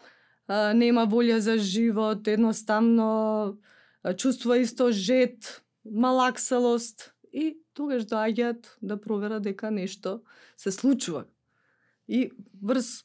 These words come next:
основа на рутинска лабораториска анализа се гледа дека гликемијата е на некој повисоко ниво. После ние правиме дополнителни исследувања,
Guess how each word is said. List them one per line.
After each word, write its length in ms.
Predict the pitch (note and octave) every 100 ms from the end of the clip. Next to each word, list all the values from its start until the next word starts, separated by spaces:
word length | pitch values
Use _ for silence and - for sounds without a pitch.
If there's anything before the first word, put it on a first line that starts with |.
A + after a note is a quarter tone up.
| _
основа 440 | D4+ D4 A#3 A#3
на 220 | A#3+ A#3
рутинска 520 | C4 B3+ B3 G#3 - G#3
лабораториска 640 | A3 A3+ A#3 C4+ A3+ G#3+
анализа 380 | A3 A3 D4 D#4
се 140 | D#4+
гледа 200 | C#4+ C#4
дека 320 | A#3+ A#3 D4 D4+ _ _ _ _ _ -
гликемијата 600 | B3+ B3+ B3 A#3 B3 B3
е 80 | C#4+
на 120 | B3
некој 300 | A#3 - B3
повисоко 580 | A#3 A3+ G#3 F3+ - -
ниво. 200 | D3+ - _ _
После 260 | - C4+ A3+
ние 180 | A#3+ A#3
правиме 300 | A3 A#3+ C4
дополнителни 640 | B3+ B3+ A#3+ A#3 E3+ D3+
исследувања, 640 | C#3+ D3 D3+ C#3+ F2 C#3+